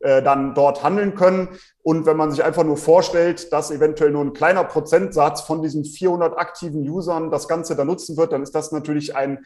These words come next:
sehr lukratives, äh, Geschäftsmodell, was hier eventuell noch aufgebaut wird. Zuletzt wurde auch ein Mitarbeiter von Ellie Invest wurde eingestellt. Daran kann man schon ein bisschen erkennen, dass es so in diese Richtung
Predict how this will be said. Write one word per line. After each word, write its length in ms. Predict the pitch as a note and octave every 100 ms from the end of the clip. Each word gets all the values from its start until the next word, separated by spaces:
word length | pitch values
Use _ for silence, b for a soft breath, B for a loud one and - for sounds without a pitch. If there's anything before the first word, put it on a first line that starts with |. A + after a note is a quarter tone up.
| B B A#2
sehr 280 | A#2 F#3+
lukratives, 840 | F3+ F3+ - D3+ E3+ D#3+ D#3 - C#3+
äh, 120 | B2+
Geschäftsmodell, 760 | C#3 F3 F3 - E3 D#3 D#3
was 180 | C#3+ D3+
hier 140 | D#3 C#3
eventuell 420 | D3+ D3+ D3+ C#3
noch 140 | C3+
aufgebaut 580 | C#3 F#3 F#3+ E3 E3+ E3
wird. 240 | D#3+ E3 - B B -
Zuletzt 460 | C#3+ F#3 - -
wurde 220 | D#3+ D#3
auch 300 | C3+ D3 -
ein 380 | C#3 C3+ C3+ C3+
Mitarbeiter 500 | D#3 F3 D3+ D#3 D#3
von 140 | D3+ E3+
Ellie 240 | E3+ E3
Invest 460 | D3+ D#3+ - - C#3
wurde 200 | C#3 B2+
eingestellt. 720 | F#3+ G3 - E3+ E3+ E3 D3
Daran 240 | D3 D3
kann 120 | E3+
man 120 | D#3+
schon 140 | D3+ C#3
ein 40 |
bisschen 220 | D#3 -
erkennen, 440 | C3 - D#3+ F3 D#3
dass 200 | D3+ E3
es 180 | D3 -
so 200 | D#3 D#3
in 80 |
diese 300 | D3 D3+ D3
Richtung 500 | F3+ F3 E3+ D3+ D3